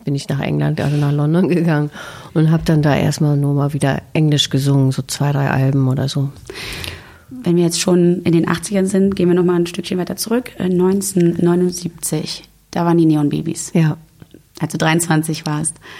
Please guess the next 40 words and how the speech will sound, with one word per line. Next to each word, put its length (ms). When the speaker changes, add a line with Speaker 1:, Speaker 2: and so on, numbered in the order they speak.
Speaker 2:
Du 120
hast 320
also 200
jetzt 420
schon 340
vierzig 360
Jahre 560
Bühnenjubiläum 1080
Speaker 1:
Nee, 80
Speaker 2:
quasi 200
Speaker 1:
ich, 60
Speaker 2:
hinter 160
dir, 240
oder? 180
Speaker 1:
ja, 280
ich 140
war 60
ja 100
mit 160
den 160
Neon 280
Babies, 340
war 100
ich 120
nur 140
ganz 260
kurz 300
auf 140
der 120
Bühne, 220
Speaker 2:
Okay. 80
Speaker 1:
praktisch 400
nur 140
ein 100
Jahr. 440
Speaker 2:
Und 100
dann 100
hast 140
du 60
erstmal 500